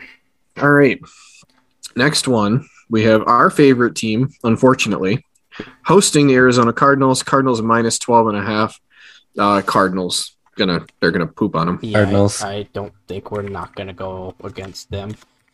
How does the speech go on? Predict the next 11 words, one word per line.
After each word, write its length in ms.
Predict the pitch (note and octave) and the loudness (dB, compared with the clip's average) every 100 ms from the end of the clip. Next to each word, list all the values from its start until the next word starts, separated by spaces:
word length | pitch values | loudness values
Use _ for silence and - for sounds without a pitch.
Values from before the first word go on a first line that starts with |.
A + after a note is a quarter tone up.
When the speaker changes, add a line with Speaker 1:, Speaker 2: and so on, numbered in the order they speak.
| _ _ - | _ _ -2
Speaker 2:
Um, 640 | A2 G#2+ G#2 G#2 G2+ G2+ B2+ | 0 2 2 2 -2 -10 -6
Arizona, 320 | A2+ G#2+ A#2 | -4 0 2
Speaker 1:
It's 140 | G#2 | 2
Colt 280 | - D3+ C#3+ | 0 2 4
Speaker 2:
but 100 | C#3+ | 2
Speaker 1:
Mc-, 80 | C#3 | -2
Colt 220 | - E3+ D#3 | 2 2 4
McCoy 340 | C#3 C3+ C3 | 2 4 4
is 100 | A#2+ | 4
gonna 200 | C3 A#2 | 0 -2
be, 280 | G2+ A#2+ G#2+ | -2 -4 -4